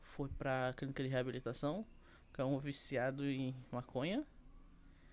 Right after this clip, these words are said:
Aí ele vai pra lá, depois que isso já meio pro meio do filme, né? Ele vai pra lá ajudar os caras. E aí começa a me-, já começou antes,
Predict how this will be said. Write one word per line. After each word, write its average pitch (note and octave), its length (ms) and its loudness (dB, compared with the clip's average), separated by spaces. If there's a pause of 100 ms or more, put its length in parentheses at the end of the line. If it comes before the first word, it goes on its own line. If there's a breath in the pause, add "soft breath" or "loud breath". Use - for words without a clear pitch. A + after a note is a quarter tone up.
(1300 loud breath)
Aí F#3+ 880 0 (440)
ele A3 180 4
vai G#3+ 180 6
pra A3+ 160 2
lá, G#3+ 320 4 (480 loud breath)
depois E3 460 0
que - 120 -2
isso E3 220 0
já E3 160 6
meio D#3 200 2
pro D3 260 2
meio D3 200 4
do D3 80 -6
filme, B3 300 6
né? D4 140 0 (100)
Ele F3 120 -4
vai F3 120 4
pra F3 240 0
lá G3+ 280 2
ajudar F3 260 2
os E3+ 140 0
caras. G#3 260 0 (920 loud breath)
E C#4+ 160 2
aí G#3 560 4 (840 loud breath)
começa G3+ 520 4 (500)
a D#3+ 560 4 (140)
me-, D#3 240 -2 (120)
já D#3+ 180 2
começou D#3 500 2
antes, - 420 0